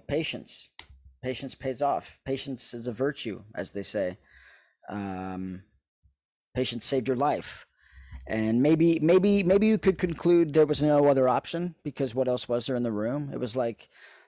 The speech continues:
there wasn't anything else, right? The, it, it, from the description, straight out of the book,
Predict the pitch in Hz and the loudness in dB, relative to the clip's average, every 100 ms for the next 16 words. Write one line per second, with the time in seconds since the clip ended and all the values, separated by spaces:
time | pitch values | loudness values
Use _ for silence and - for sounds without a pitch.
0 | - 131 131 123 135 123 135 135 131 131 | -6 0 0 0 -2 -2 -2 0 0 0
1 | 143 175 - 147 180 - - 117 101 123 | 2 0 2 2 2 -2 -8 -4 -2 -4
2 | - _ 127 127 - - 123 123 117 - | -8 _ -10 -10 -8 -4 -4 -2 -4 -2
3 | 151 - 170 170 139 - 147 143 139 131 | -4 -2 -4 -4 -8 -6 -2 2 2 0
4 | 117 143 160 - | -2 0 -2 -4